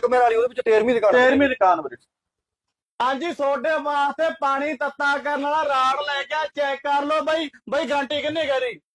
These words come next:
Speaker 1: ਇਹਦੀ ਇਕੱਤੀ ਮਾਰਚ ਤੱਕ ਦੀ ਆ ਵੀਰੇ।
Speaker 2: ਇਕੱਤੀ ਮਾਰਚ
Speaker 1: ਦੋ ਹਜ਼ਾਰ ਛੱਬੀ ਤੱਕ।
Speaker 2: ਇਕੱਤੀ ਮਾਰਚ ਦੋ ਹਜ਼ਾਰ ਛੱਬੀ ਤੱਕ ਇਹਦੀ ਫੁੱਲ ਗਾਰੰਟੀ ਹੈ। ਜੇ ਕੋਈ ਦਿੱਕਤ ਆ ਗਈ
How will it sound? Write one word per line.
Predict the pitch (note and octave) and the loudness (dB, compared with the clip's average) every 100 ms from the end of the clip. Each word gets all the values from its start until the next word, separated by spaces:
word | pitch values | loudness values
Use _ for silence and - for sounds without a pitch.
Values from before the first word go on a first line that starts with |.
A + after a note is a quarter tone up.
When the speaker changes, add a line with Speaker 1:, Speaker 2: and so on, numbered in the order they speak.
| - | -8
Speaker 1:
ਇਹਦੀ | A#3+ | -6
ਇਕੱਤੀ | B3+ B3+ A#3+ A#3+ | -4 -6 -4 -4
ਮਾਰਚ | A3+ A3 G#3+ | -2 -2 -4
ਤੱਕ | A3 G3+ | -8 -6
ਦੀ | F3 | -6
ਆ | |
ਵੀਰੇ। | D3 C#3+ | -6 -4
Speaker 2:
ਇਕੱਤੀ | C#4 - D#4 | -6 -4 -4
ਮਾਰਚ | D#4 C#4 C#4 G3 | -2 0 0 0
Speaker 1:
ਦੋ | A#3 | 0
ਹਜ਼ਾਰ | D4 C4+ | 0 0
ਛੱਬੀ | A3 G3+ | -2 -6
ਤੱਕ। | F#3+ E3+ | -8 -8
Speaker 2:
ਇਕੱਤੀ | C#3 - B3+ - C#4+ | -8 -6 -8 -6 -6
ਮਾਰਚ | C#4+ C4 B3+ C4 | -4 -2 -2 -2
ਦੋ | C4 B3 | -4 -2
ਹਜ਼ਾਰ | C4 C#4+ C#4 | 0 -2 -4
ਛੱਬੀ | B3 G3+ C4 | -6 -6 -4
ਤੱਕ | C4+ C4+ | -4 -2
ਇਹਦੀ | C#4 D#4 | -2 -4
ਫੁੱਲ | - B3 B3 C#4 | -4 -4 -2 -4
ਗਾਰੰਟੀ | B3+ C4+ B3+ | -4 -6 -2
ਹੈ। | C#4+ | -2
ਜੇ | D4 | -2
ਕੋਈ | C#4+ | -4
ਦਿੱਕਤ | A#3 B3+ C#4 C#4 | -4 -2 -2 -2
ਆ | C4+ C4 | 0 0
ਗਈ | B3+ C#4 | 0 -2